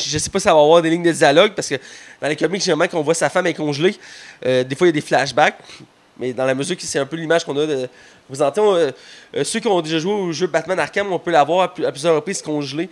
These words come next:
Euh, donc, c'est pas un gros rôle en soi, mais ça ajoute un autre membre de la famille de Stephen Amell dans l'univers d'Arrow, euh, parce qu'il y avait eu son frère aussi, euh, qui avait été dans la sé-, dans l'univers Arrow, euh, temporairement. Il avait joué Firestorm, qui est un autre héros d'une, euh, de, de D C dans la série Flash.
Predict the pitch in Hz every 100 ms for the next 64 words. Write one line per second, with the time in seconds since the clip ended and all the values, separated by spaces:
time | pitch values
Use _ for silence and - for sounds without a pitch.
0 | - - - - 107 110 123 120 127 -
1 | 175 160 131 120 151 139 180 165 143 -
2 | 247 202 240 - - - - - 175 214
3 | 214 190 190 214 208 180 170 180 175 165
4 | 175 175 165 156 196 180 175 170 180 185
5 | 170 151 196 - - - - 131 147 -
6 | 160 151 170 175 196 160 - 190 190 156
7 | - 196 - - - - 131 135 139 143
8 | 165 190 156 - 156 147 147 165 170 151
9 | 147 160 185 170 135 - 156 160 151 139
10 | 139 170 180 - - - - 139 139 180
11 | 175 170 156 185 196 190 165 139 165 175
12 | 151 165 160 143 131 120 123 117 127 120
13 | 127 135 - 180 147 127 - 135 156 156
14 | 180 -